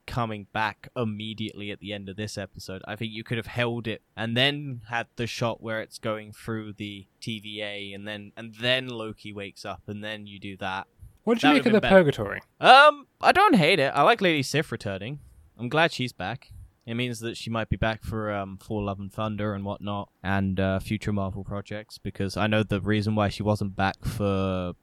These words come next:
Speaker 1: Ragnarok and all that was because of scheduling conflicts.
Speaker 2: Yeah.
Speaker 1: So I imagine now that she's in this, she could potentially be in future ones, 'cause I think maybe her show that she was doing has ended,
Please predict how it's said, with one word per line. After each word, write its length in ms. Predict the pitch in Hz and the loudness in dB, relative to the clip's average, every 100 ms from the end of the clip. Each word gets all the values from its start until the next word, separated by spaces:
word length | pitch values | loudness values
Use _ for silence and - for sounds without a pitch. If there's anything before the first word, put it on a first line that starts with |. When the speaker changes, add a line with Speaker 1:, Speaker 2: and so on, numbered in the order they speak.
| - | -4
Speaker 1:
Ragnarok 680 | 110 113 - 104 95 - 107 | -2 -2 -4 -6 -6 -6 -10
and 80 | |
all 100 | 95 90 | -10 -6
that 240 | 95 92 | -4 -4
was 160 | 92 - | -8 -8
because 220 | - 95 | -6 -6
of 80 | 90 | -6
scheduling 480 | - 101 123 117 | -2 -2 0 0
conflicts. 640 | 117 120 120 135 143 - - _ | 4 4 6 4 2 -4 -16 _
Speaker 2:
Yeah. 560 | 139 131 135 123 117 113 | -2 4 6 6 2 -4
Speaker 1:
So 520 | - - - 127 113 | -10 -10 -6 -2 0
I 120 | 101 110 | 0 0
imagine 380 | 113 110 110 107 | 0 0 -2 0
now 220 | 107 104 | 0 0
that 160 | 101 - - | -2 -8 -14
she's 320 | - 113 101 | -4 -4 -2
in 300 | - 110 101 | -4 -4 -4
this, 180 | 104 95 | -6 -6
she 240 | - 107 | -8 -10
could 240 | - 107 98 _ _ _ | -8 -8 -8 _ _ _
potentially 580 | 110 - 113 104 - 95 | -6 -4 -6 -6 -10 -8
be 220 | 98 98 95 | -6 -4 -6
in 180 | 95 90 | -8 -10
future 380 | - 95 - | -8 -8 -4
ones, 460 | 98 98 95 95 - _ | -2 0 0 -4 -10 _
'cause 140 | - | -4
I 80 | 107 | -2
think 180 | 107 107 | -2 -2
maybe 260 | 107 104 104 | -2 0 0
her 260 | 107 101 - | -2 -4 -8
show 260 | - 117 104 | -2 2 2
that 180 | 98 - | 0 -6
she 180 | 104 95 | -4 -4
was 640 | 92 104 113 123 - - _ | 0 2 2 0 -6 -14 _
doing 380 | 107 123 165 208 _ _ _ - _ _ | 0 0 0 -6 _ _ _ -20 _ _
has 200 | 110 101 | -4 0
ended, 400 | 107 139 202 | 0 0 -2